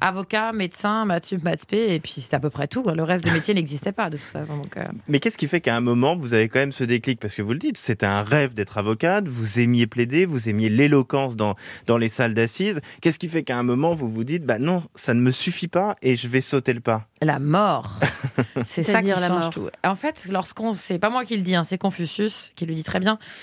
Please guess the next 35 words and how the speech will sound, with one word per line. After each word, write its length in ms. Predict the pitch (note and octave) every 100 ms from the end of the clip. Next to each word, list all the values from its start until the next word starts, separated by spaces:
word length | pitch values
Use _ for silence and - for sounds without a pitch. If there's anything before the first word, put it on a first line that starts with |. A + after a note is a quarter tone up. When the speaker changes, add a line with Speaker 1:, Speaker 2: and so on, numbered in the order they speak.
| - -
Speaker 1:
On 100 | F#3 F#3+
a 80 |
deux 160 | F3+ F#3+
vies, 160 | F3+ A3
la 120 | F#3+
deuxième 300 | F3+ F#3+ G3+
commence 300 | F#3+ F#3+ G3+
quand 160 | F#3+
on 40 | E3+
se 160 | -
rend 220 | F3 F3+ A3+
compte 300 | G3 G3 -
qu'on 140 | E3+
en 100 | E3
a 100 | D#3
qu'une. 380 | D3+ - G3 E3+ - - - - _
Et 60 | -
quand 140 | F3+
j'ai 120 | F3 G3
perdu 300 | A3+ A3+ A#3
mon 140 | G3+
grand-père, 560 | F#3+ F#3 F#3 G3+ B3+ -
euh, 380 | F3+ E3+ E3 - -
et 140 | D3+
que 340 | - F3 D#3+ D#3
du 120 | D3+
coup 140 | -
j'étais 260 | F3 E3+ E3
à 60 |
ses 160 | D3+ G3
côtés 420 | F#3+ F#3 G3+ G#3
quand 180 | F#3 E3+
il 40 | D3
était 160 | D#3
mourant, 400 | D#3+ F#3 F#3 A3